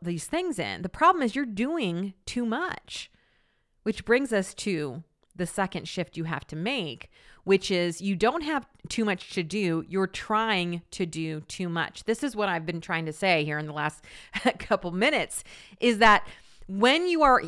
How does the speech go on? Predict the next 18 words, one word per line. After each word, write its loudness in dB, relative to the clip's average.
healing 0
your 2
relationship -2
with -8
time, -6
instead -2
of 0
making 0
time -4
your -2
enemy, -2
which -6
is -6
what 2
I 4
was -2
doing -6
forever, -4